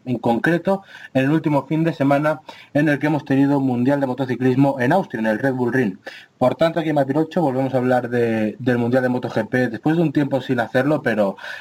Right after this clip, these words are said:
eh, la verdad es que no podíamos haber elegido un fin de semana mejor porque las carreras nos dejaron bastante, sobre todo en la categoría reina, que nos ofreció una de las mejores rondas de la temporada. Eh, para analizarlo, hoy me acompañan Borja Sánchez,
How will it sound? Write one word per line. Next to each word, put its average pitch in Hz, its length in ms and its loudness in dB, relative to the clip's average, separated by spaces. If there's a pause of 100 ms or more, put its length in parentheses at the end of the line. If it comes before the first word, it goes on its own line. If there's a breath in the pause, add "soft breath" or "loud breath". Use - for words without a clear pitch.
(100)
eh, 127 380 2
la 123 100 2
verdad 131 200 0
es 147 60 -6
que 151 200 -4 (220)
no 147 180 2
podíamos 147 320 0
haber 127 140 2
elegido 123 280 0
un 113 80 -4
fin 127 120 4
de 120 80 2
semana 113 260 0
mejor 127 280 -2
porque 113 400 -2 (260 loud breath)
las 127 180 0
carreras 139 260 2
nos 139 140 0
dejaron 135 320 0
bastante, 123 480 -2
sobre 113 260 -2
todo 139 160 0
en 143 60 0
la 117 100 2
categoría 110 440 0
reina, 117 300 -2
que 123 60 -2
nos 110 160 -4
ofreció 113 420 -2 (360 loud breath)
una 135 200 4
de 131 60 2
las 123 160 0
mejores 117 480 0
rondas 117 500 0
de 107 120 -4
la 98 320 0
temporada. 107 500 0 (720 loud breath)
Eh, 156 400 2
para 151 200 0
analizarlo, 185 680 0
hoy 139 260 2
me 127 100 4
acompañan 165 800 0
Borja 127 240 -2
Sánchez, 156 460 0